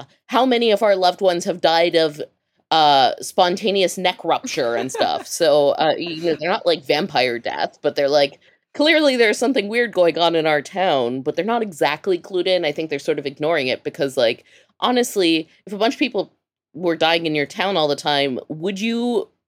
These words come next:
Speaker 1: uh, would most people say, like, "Oh, clearly it's because we live on a hellmouth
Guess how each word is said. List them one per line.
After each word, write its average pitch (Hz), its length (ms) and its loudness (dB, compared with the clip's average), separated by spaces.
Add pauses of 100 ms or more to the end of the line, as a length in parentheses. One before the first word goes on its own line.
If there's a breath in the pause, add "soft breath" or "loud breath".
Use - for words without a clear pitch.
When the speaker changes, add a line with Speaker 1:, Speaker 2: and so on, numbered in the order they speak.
(160)
Speaker 1:
uh, 170 220 2
would 190 240 0
most 190 320 -2
people 180 300 -4
say, 170 240 0
like, 151 260 2
"Oh, 202 140 0
clearly 269 440 -2
it's 156 140 -2
because 165 240 -8
we 165 80 -8
live 151 180 -4
on 147 120 -2
a 143 40 -6
hellmouth 156 640 -2